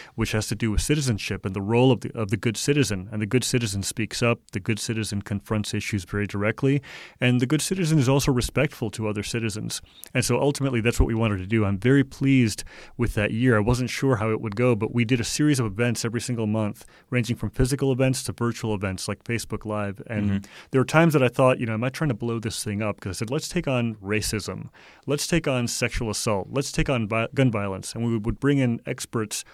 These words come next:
Speaker 1: who have a lot of experience talking about, talking about these things and have them help us understand it. And what we found is throughout the year is that what I think we contributed to the conversation was the idea of framing.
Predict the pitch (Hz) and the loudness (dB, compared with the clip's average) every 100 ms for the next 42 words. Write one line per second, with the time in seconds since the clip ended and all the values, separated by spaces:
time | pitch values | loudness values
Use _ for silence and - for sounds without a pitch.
0 | - _ _ 143 123 120 135 151 131 - | -20 _ _ 2 4 4 2 2 0 -2
1 | 131 113 - 139 156 151 120 - - 151 | -4 -4 -4 -4 -2 0 0 -2 -2 0
2 | 139 123 110 107 101 - 107 107 - - | 2 0 0 -2 -4 -2 0 0 -4 -12
3 | - - - 113 110 104 _ - - 143 | -20 -10 -2 0 0 -4 _ -8 -2 -2
4 | 135 117 - 135 127 - 113 104 - 110 | 0 -2 -2 -4 -2 -2 -4 -4 -4 -2
5 | 107 101 113 127 104 - 170 185 117 - | -2 -2 -2 -2 -2 0 2 2 0 0
6 | 120 117 113 131 143 117 110 _ - - | -2 0 0 4 6 4 0 _ -20 -20
7 | _ 120 117 127 127 - 123 - 160 156 | _ 0 0 2 0 0 -2 0 4 4
8 | - 123 151 147 131 107 110 - 117 107 | 2 0 4 4 2 -2 -4 -2 0 0
9 | - 117 - 117 101 110 107 107 113 98 | 0 0 0 0 0 0 0 -2 -4 -4
10 | - 127 110 92 | -2 0 0 -2